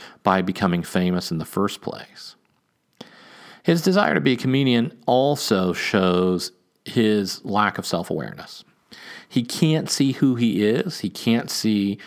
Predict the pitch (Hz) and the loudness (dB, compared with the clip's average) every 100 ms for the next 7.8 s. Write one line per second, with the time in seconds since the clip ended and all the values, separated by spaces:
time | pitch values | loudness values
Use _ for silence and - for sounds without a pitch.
0 | - - - - 101 - - - 113 110 | -20 -20 -6 -2 0 0 -4 0 2 2
1 | 123 120 120 120 123 135 - - 101 92 | 2 0 0 0 0 -2 -8 -4 -2 -2
2 | - - - - - 107 104 110 120 120 | -6 -16 -14 -14 -14 -6 -2 0 0 0
3 | 123 123 123 123 123 117 92 87 90 95 | 0 2 2 2 0 -2 -2 -2 -2 0
4 | 95 104 113 135 120 127 - - 135 127 | 0 2 0 -2 -2 -2 -2 -6 -2 0
5 | 131 139 - - - - - 110 101 92 | 0 -2 -10 -20 -20 -6 0 2 2 0
6 | 104 110 120 127 131 - 104 92 85 87 | 0 2 2 0 -2 -2 0 2 0 -2
7 | - 92 - 101 107 107 104 - | -4 -4 -2 0 2 2 2 -2